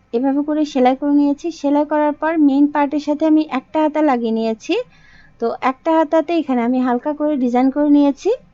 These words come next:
এবং ডিজাইনটা তৈরি করার পর আমাদের এরকম হবে। আমি অপোজিট হাতাটা লাগিয়ে দেখাচ্ছি। তো মেইন পার্টটাকে এভাবে করে মেলে ধরছি। মেলে ধরার পর এখানে আমি হাতার পোর্শনটাকে এভাবে করে মিডল থেকে একটা সাইডে এভাবে করে সেলাই করে দিব। তো যখন আপনারা হাতাটা সেলাই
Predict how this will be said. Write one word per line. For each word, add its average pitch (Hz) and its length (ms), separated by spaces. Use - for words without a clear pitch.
এবং 233 140
ডিজাইনটা 247 360
তৈরি 240 240
করার 247 240
পর 339 80
আমাদের 233 220
এরকম 247 320
হবে। 294 200
আমি 254 120
অপোজিট 294 400
হাতাটা 233 280
লাগিয়ে 220 300
দেখাচ্ছি। 247 340
তো 269 40
মেইন 302 240
পার্টটাকে 302 420
এভাবে 294 280
করে 320 140
মেলে 285 240
ধরছি। 311 260
মেলে 262 260
ধরার 254 320
পর 339 80
এখানে 240 280
আমি 262 120
হাতার 262 300
পোর্শনটাকে 294 560
এভাবে 254 300
করে 294 120
মিডল 277 260
থেকে 294 220
একটা 254 280
সাইডে 269 300
এভাবে 254 280
করে 302 120
সেলাই 294 320
করে 202 220
দিব। 196 100
তো 247 40
যখন 262 300
আপনারা 302 340
হাতাটা 254 380
সেলাই 240 240